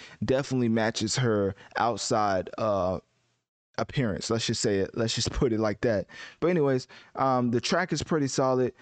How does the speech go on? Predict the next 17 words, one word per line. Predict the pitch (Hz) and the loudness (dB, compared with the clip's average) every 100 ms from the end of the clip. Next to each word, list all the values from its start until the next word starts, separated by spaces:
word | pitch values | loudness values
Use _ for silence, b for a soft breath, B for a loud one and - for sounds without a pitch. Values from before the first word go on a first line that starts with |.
| B | B
I | 107 | 0
listened | 135 131 117 | 2 0 0
to | 143 | 2
it | 123 | 2
a | 113 | 2
bunch | 123 123 | 0 0
of | 120 | -2
times. | 127 117 110 110 | 0 2 0 0
Had | 143 135 131 | 0 2 2
to, | 120 - B B | 0 -2 B B
had | 202 190 | 0 0
to | 127 | 0
catch | - 113 - | -2 -2 -2
the | |
subs. | 104 120 107 95 104 | 0 2 2 2 2
You | 123 | 2
know, | 110 104 | 2 2